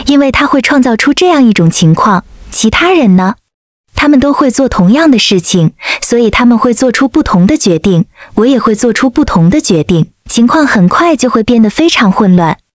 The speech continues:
这有点像遇见未来的自己，或者在你的母亲受孕之前遇见你自己的想法。你知道，这些都是有趣的想法，但这有点像时间循环的概念。我在这里刺激一下你的思维，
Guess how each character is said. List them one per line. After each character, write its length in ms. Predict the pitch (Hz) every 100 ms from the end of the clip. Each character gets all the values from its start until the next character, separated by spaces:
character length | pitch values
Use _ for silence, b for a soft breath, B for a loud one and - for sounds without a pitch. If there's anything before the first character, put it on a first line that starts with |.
| _ _ _ -
这 140 | 320
有 120 | 285
点 200 | 294 254
像 240 | 202 240 240
遇 120 | 269
见 220 | 254 254
未 160 | 311 285
来 180 | 220 190
的 120 | 269
自 180 | 311 247
己， 380 | - 170 156 -
或 220 | - 269
者 160 | 196
在 180 | 175 254
你 140 | 220 190
的 80 |
母 180 | 240 180
亲 260 | - 208 226
受 200 | - 277
孕 160 | 254
之 160 | 226 285
前 440 | - 208 185 214 -
遇 120 | 294 269
见 220 | 262 208
你 80 | 170
自 160 | 302
己 100 | 226
的 100 | 180
想 300 | - 175 208
法。 300 | 262 214 147 - -
你 120 | - 175
知 220 | - 254
道， 260 | 233 - - _ -
这 120 | 302
些 200 | 262 277
都 180 | 294 302
是 400 | - 262 208 -
有 180 | 202 180
趣 220 | - 349
的 100 | 285
想 240 | 233 185 202
法， 320 | - 165 - B B B
但 120 | 311
这 140 | 294
有 140 | 254 247
点 180 | 226 185
像 180 | 233
时 160 | 220 220
间 200 | 208 285
循 240 | - 214
环 200 | 262 214
的 80 | 196
概 220 | 254 294
念。 300 | 220 190 160 - _ _ _ _ -
我 120 | 226
在 140 | 220 294
这 160 | 339
里 140 | 302 220
刺 220 | - 330
激 180 | - 220
一 40 |
下 200 | 214 240
你 140 | 220 185
的 80 |
思 220 | 180 - 240
维， 300 | 202 180